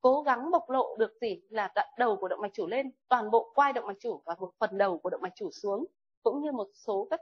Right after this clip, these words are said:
cái thân, ờ, động mạch nuôi não. Mặt cắt tiếp theo ở đây là mặt cắt hai buồng chếch, ờ, chếch động mạch chủ, hai buồng từ mỏm chếch động mạch chủ. Các bạn có thể nhìn thấy đây là gì ạ?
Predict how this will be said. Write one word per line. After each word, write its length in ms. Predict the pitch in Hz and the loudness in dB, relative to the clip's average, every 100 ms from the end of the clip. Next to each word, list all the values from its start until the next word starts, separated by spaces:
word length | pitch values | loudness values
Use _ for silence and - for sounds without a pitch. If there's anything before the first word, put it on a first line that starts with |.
| - | -6
cái 80 | 302 | -4
thân, 280 | 302 269 254 - _ _ - | -2 -2 -4 -14 _ _ 0
ờ, 220 | 220 208 | 2 4
động 240 | 202 185 | 2 0
mạch 140 | 208 196 - | -2 -4 -6
nuôi 140 | 262 | -4
não. 300 | 262 262 381 - _ _ _ _ _ _ _ _ _ - | 0 0 -2 -4 _ _ _ _ _ _ _ _ _ 0
Mặt 120 | 262 - | 0 2
cắt 140 | 370 - | 0 0
tiếp 100 | 494 | -2
theo 340 | 320 320 302 302 - | 2 4 4 0 -2
ở 120 | 214 | 0
đây 240 | 208 302 285 - _ _ _ _ | 2 2 0 -12 _ _ _ _
là 200 | - 226 | 2 2
mặt 160 | 214 208 - | 2 0 0
cắt 100 | - - - | -2 -4 -8
hai 240 | 254 311 | -2 0
buồng 300 | 262 233 202 349 | 4 4 2 0
chếch, 120 | 440 - 277 | -2 -2 -2
ờ, 400 | 247 233 220 214 196 190 _ _ _ _ | 4 4 4 2 -2 -8 _ _ _ _
chếch 160 | 359 339 | 2 2
động 120 | 240 | 2
mạch 160 | 208 | 0
chủ, 260 | - 240 151 _ _ _ - | 0 -2 -2 _ _ _ 2
hai 120 | 294 | 4
buồng 160 | 247 214 | 4 0
từ 60 | 226 | -2
mỏm 280 | 214 226 302 | 0 -4 0
chếch 180 | 233 | 0
động 120 | 240 - | 0 -2
mạch 120 | 202 | -4
chủ. 160 | 269 202 | -4 -4
Các 80 | 247 | -2
bạn 180 | 320 330 | 0 0
có 60 | 233 | -2
thể 160 | 339 202 | -4 -4
nhìn 220 | 202 196 | -4 -6
thấy 120 | 190 | -6
đây 120 | 269 | -2
là 120 | 240 214 | -2 -2
gì 80 | 202 | -2
ạ? 120 | 160 | -6